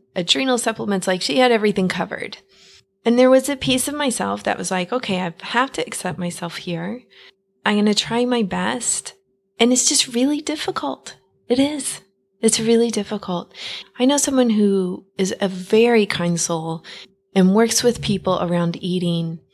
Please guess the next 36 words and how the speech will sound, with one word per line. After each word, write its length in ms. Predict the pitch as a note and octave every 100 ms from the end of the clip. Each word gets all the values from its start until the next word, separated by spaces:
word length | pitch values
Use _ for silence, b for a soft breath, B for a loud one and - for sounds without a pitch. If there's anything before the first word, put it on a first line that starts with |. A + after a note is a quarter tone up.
| B B
And 120 | - G3+
he 120 | G#3+
said 260 | G#3 A3+ A3+
to 100 | G#3+
me 120 | G3
once, 220 | F3+ F3
"I've 100 | F3+
never 280 | F#3+ G3 G3+
met 240 | F#3 F#3
a 20 |
happy 320 | F#3 E3+ D#3+ E3+
fat 300 | - E3+ -
person." 440 | E3 - E3 E3 _ _ _ _ b b b b
And 140 | G3+
I 60 | G3
was 140 | A3
like, 200 | G#3 G#3 -
"Oh 80 | A#3
my 180 | C#3+ D3+
God," 540 | - B3 C4+ B3 F#3 -
you 160 | A#3+ C#4
know, 320 | A#3 D4 E4 B B B B
like, 380 | G#3 G#3 G3+ - b _ _ -
okay, 260 | C4 A3+ F#3
I 180 | G#3 C4+
would 140 | C#4
put 140 | B3
myself 440 | G3+ F#3+ - G3 F#3
in 60 |
the 80 | F3+
category 500 | E3+ F3 E3+ E3+ E3+
of 80 | E3+
a 60 | F3
happy 320 | F3 E3 E3+
fat 280 | - - -
person, 440 | D3 D#3 - F3